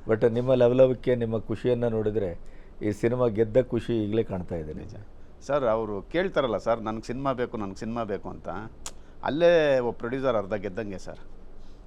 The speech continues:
Speaker 1: ಕರೆಕ್ಟ್.
Speaker 2: ಸಿ-, ನಿಮ್ಮ ಹಾರ್ಡ್ ವರ್ಕ್ ಅಲ್ಲೇ ಅರ್ಧ ಹೋಮ್ ವರ್ಕು. ಯಾಕಂದ್ರೆ ಅವ್ರು ಕೇಳಿ, "ಸರ್,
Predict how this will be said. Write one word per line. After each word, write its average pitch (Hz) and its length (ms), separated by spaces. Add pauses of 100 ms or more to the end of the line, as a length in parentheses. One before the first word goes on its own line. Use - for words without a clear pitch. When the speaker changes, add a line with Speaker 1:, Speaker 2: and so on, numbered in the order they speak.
(220)
Speaker 1:
ಕರೆಕ್ಟ್. - 560
Speaker 2:
ಸಿ-, 120 80
ನಿಮ್ಮ 110 460
ಹಾರ್ಡ್ 143 320
ವರ್ಕ್ 139 220
ಅಲ್ಲೇ 131 200
ಅರ್ಧ 117 240
ಹೋಮ್ 110 280
ವರ್ಕು. 98 340 (1400)
ಯಾಕಂದ್ರೆ 135 300
ಅವ್ರು - 140
ಕೇಳಿ, 151 580
"ಸರ್, 143 320